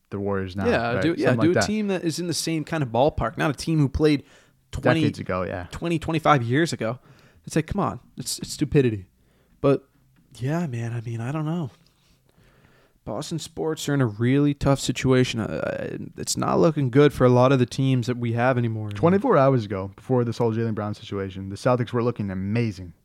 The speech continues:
Speaker 2: Of course.
Speaker 1: But now, it's like one thing like this can just affect everything.
Speaker 2: Yeah, I don't know, man. It's, it's tough. I mean, like, e-, like, for example, look at the Kyler Murray situation, right?
Speaker 1: Oh,
Speaker 2: Kyler
Speaker 1: got
Speaker 2: Murray
Speaker 1: overpaid so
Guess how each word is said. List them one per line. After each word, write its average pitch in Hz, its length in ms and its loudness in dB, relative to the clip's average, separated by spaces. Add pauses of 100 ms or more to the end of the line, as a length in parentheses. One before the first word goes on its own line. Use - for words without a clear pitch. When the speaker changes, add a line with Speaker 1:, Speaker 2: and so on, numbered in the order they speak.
(140)
Speaker 2:
Of - 220 -12
course. - 460 -10
Speaker 1:
But 110 100 -4
now, 113 320 0 (180)
it's 104 180 -8
like 113 220 -2
one 139 540 4 (120)
thing 123 220 -2
like 101 200 -6
this 98 140 -10
can 87 260 -8
just 98 180 -10
affect 104 280 -8
everything. 98 360 -8 (260)
Speaker 2:
Yeah, 123 320 -4 (400)
I 127 60 -6
don't 120 160 -2
know, 135 160 0
man. 123 280 0 (1040)
It's, - 180 -14
it's - 180 -12
tough. 131 300 -4
I 127 40 -6
mean, 123 200 -2
like, 127 180 -6
e-, - 240 -18
like, 170 160 -4
for 185 100 -2
example, 175 380 -2
look 170 200 -2
at - 200 -6
the 160 60 -6
Kyler 151 340 -2
Murray 127 260 4
situation, - 640 -8
right? - 160 -8
Speaker 1:
Oh, - 80 -16
Speaker 2:
Kyler 180 280 4
Speaker 1:
got - 20 0
Speaker 2:
Murray 147 320 4
Speaker 1:
overpaid 95 260 -8
so - 260 -14